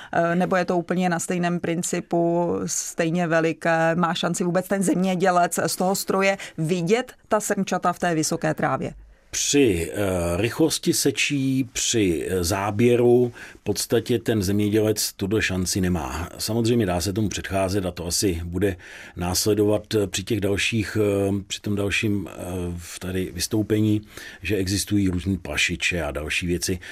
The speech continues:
Speaker 2: které mohou samozřejmě pomoct, e, zachránit tuto zvěř.
Speaker 1: Eh, spolupráce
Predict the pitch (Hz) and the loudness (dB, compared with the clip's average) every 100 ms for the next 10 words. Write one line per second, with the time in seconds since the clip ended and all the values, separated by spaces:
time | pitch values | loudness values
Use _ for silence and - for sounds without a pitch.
0 | - - 127 143 101 95 104 113 117 117 | -18 -4 4 4 4 2 6 8 8 6
1 | 98 98 104 92 104 98 92 - - 101 | 0 -2 -2 0 0 0 -4 -8 -2 2
2 | 107 107 - - - - - 92 87 98 | 2 2 -2 -4 -10 -16 -8 -8 -4 -2
3 | 92 87 85 - - - _ - - 67 | 0 0 -2 -6 -20 -20 _ -16 -12 -12
4 | 65 65 - - - - - - - - | -12 -12 -14 -16 -20 -20 -20 -20 -6 0
5 | 165 160 160 - 208 254 254 233 233 240 | 2 2 0 4 6 6 6 6 6 4
6 | 262 254 240 | 2 4 4